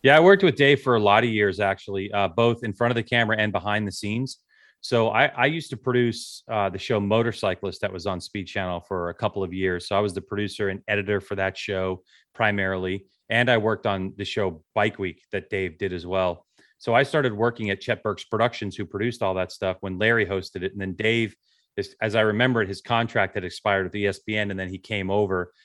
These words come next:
to Speed Channel and kinda took that show over from, from Larry.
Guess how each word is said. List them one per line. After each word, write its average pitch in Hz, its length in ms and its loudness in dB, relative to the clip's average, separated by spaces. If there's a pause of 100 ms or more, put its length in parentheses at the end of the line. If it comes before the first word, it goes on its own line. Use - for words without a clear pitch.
(240)
to 98 80 -8
Speed 113 320 -6
Channel 95 520 -4 (280)
and 101 160 -4
kinda 107 240 -2
took - 260 -8
that 92 180 -2
show 95 360 -2
over 95 240 2
from, 87 380 -4
from 92 220 -2
Larry. 95 480 4